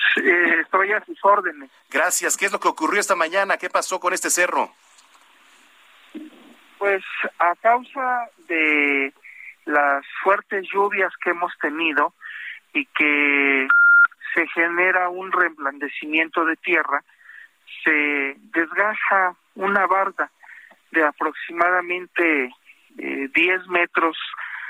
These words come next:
Speaker 1: de largo por unos cinco, seis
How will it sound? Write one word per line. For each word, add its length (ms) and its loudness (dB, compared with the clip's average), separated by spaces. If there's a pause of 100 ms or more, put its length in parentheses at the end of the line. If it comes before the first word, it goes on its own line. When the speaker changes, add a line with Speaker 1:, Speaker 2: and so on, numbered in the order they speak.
(320)
Speaker 1:
de 160 2
largo 520 0 (580)
por 580 4
unos 480 0 (640)
cinco, 680 2 (480)
seis 160 8